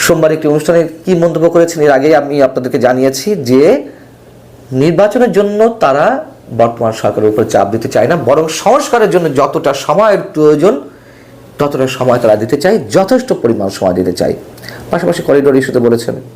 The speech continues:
আরও বেশ কিছু ইস্যুতে যা মন্তব্য করেছেন, সবই সরকারের পক্ষে গেছে, কারণ তাদের যা কিছু চাওয়ার, যা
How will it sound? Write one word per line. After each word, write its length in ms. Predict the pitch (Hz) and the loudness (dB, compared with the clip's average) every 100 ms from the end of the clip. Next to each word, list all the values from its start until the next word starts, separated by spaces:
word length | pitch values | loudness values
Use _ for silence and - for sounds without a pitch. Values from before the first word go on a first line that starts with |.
| - - - - - - - - - - - - - - - - - - - - | -20 -20 -20 -20 -20 -20 -20 -18 -16 -16 -14 -12 -12 -12 -12 -12 -12 -12 -8 -2
আরও 100 | 147 143 | 0 0
বেশ 100 | 139 | 0
কিছু 140 | 135 - 123 | -2 0 0
ইস্যুতে 280 | - 139 127 120 - - 95 | -2 0 -2 -2 -14 -14 -4
যা 80 | 120 107 | -2 0
মন্তব্য 260 | 117 117 131 147 | 0 -2 -2 0
করেছেন, 280 | 151 151 233 - | 0 0 -4 -4
সবই 260 | 160 151 269 - - - - - | -2 0 0 -2 -12 -14 -8 -4
সরকারের 380 | 131 - 117 117 | -2 0 -2 0
পক্ষে 240 | - 151 - | -2 -2 0
গেছে, 280 | 92 87 - 82 - - - - - - - - | 0 0 -2 -4 -8 -20 -20 -20 -20 -20 -6 -2
কারণ 240 | 113 143 208 - - - - - - - - - | 0 0 -2 -8 -20 -20 -20 -20 -20 -20 -10 -2
তাদের 240 | 135 165 156 - 101 | 0 0 -2 -4 -2
যা 120 | 143 170 - | 0 0 -2
কিছু 160 | 196 160 - | -4 -4 0
চাওয়ার, 320 | 131 269 269 226 151 | 2 2 2 -2 -4
যা 100 | 131 | -2